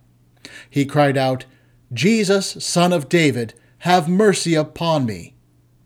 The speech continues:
Those who led the way rebuked him, that he should be quiet. But he cried out all the more, "Son of David, have mercy on me." Standing still, Jesus commanded him to be brought to him.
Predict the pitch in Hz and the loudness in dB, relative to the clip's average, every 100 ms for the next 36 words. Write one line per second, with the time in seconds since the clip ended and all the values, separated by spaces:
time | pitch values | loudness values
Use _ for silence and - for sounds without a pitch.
0 | _ _ _ 123 131 127 123 127 123 131 | _ _ _ -2 -2 -2 -4 -4 -2 -2
1 | 113 110 110 127 135 127 131 127 123 - | -2 -6 -4 -2 -2 0 -2 0 -2 -4
2 | - 62 - _ _ _ - 113 156 170 | -12 -16 -18 _ _ _ -8 -6 -4 -4
3 | 139 117 - - 139 127 78 - _ _ | -4 -6 -8 -6 -4 -4 -8 -16 _ _
4 | - - 147 151 156 170 165 147 151 156 | -18 0 4 4 4 6 6 6 4 4
5 | 131 143 135 131 151 160 131 131 - - | 2 2 2 0 0 2 0 -4 -16 -12
6 | - 180 208 202 123 175 196 175 147 - | 2 6 6 4 2 4 6 6 2 -6
7 | - 170 185 151 151 220 202 156 156 175 | -4 2 2 4 4 6 4 2 2 2
8 | 185 143 110 78 - _ _ _ _ _ | 2 2 -2 -6 -18 _ _ _ _ _
9 | _ _ _ _ - - 104 104 98 - | _ _ _ _ -12 -8 -6 -6 -8 -6
10 | 143 117 71 - _ _ _ _ 110 131 | -4 -4 -6 -14 _ _ _ _ -4 -2
11 | 135 143 - 139 127 131 135 131 143 135 | 0 -2 -2 0 0 0 -2 -4 -4 -2
12 | 151 - 127 117 123 107 107 - 143 113 | -4 -2 -2 -2 -4 -4 -6 -6 -6 -4
13 | 92 - | -8 -14